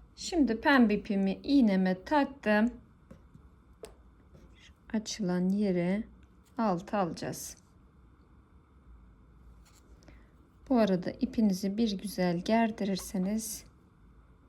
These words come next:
ipiniz çok açılma yapmaz.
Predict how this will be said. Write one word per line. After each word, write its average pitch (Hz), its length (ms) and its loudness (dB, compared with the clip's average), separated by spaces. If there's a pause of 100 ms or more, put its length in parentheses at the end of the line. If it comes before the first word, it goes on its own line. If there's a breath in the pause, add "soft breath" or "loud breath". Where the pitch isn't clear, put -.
(160)
ipiniz 185 460 -2
çok 226 260 -6
açılma 196 480 -2
yapmaz. 180 720 -2